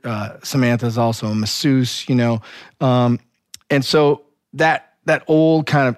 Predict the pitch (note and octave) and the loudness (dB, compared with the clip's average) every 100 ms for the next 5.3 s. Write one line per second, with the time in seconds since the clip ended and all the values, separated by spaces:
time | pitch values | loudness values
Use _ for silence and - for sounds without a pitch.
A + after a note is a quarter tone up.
0 | - C#3 C3 C3 - B2+ B2 G#2+ - C3 | 0 0 0 -4 0 2 2 0 0 0
1 | B2+ - C3 A#2+ A#2+ A#2+ A#2 G#2+ G2+ - | 0 -2 -2 0 2 2 0 -2 -6 -12
2 | _ _ _ _ _ C3+ A#2+ A#2+ A#2+ A2 | _ _ _ _ _ -2 2 2 2 -2
3 | G2 G#2+ G#2 A#2 G#2+ A#2 G#2+ G#2 - A2+ | -6 -8 -6 -6 -4 -4 -4 -6 -4 -4
4 | G#2 G#2 G#2 G#2+ A2 G#2+ G#2 - G2+ A#2 | -2 -6 -6 -4 -4 -4 -8 -10 -8 -4
5 | A2 A2 G#2 | -2 -4 -4